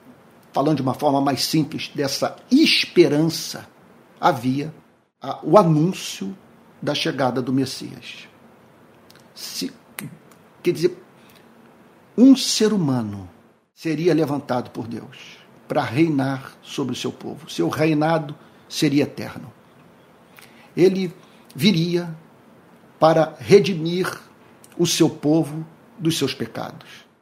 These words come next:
morrendo em seu lugar e ensinando esse povo, a partir dessa experiência de arrependimento, seguida de perdão de pecados, a amar,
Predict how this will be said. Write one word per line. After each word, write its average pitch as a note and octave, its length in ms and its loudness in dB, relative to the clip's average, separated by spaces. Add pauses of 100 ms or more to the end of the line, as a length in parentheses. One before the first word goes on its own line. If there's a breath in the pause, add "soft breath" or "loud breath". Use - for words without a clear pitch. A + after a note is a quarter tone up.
(180)
morrendo D#3 520 0
em C#3+ 40 -2
seu C3 200 -6
lugar - 480 -8 (420)
e F3+ 120 -8
ensinando F3 800 2
esse - 200 -8
povo, C#3 640 -6 (640)
a C3+ 100 -8
partir - 500 -4
dessa C3 260 -4
experiência B2+ 640 -4
de A#2 240 -6 (640)
arrependimento, B2+ 960 -2 (360)
seguida A#2+ 680 -2 (540)
de - 80 -12
perdão C#3+ 420 0
de B2 80 -6
pecados, C#3+ 800 -6 (880)
a D#3 100 -4
amar, C#3+ 420 -4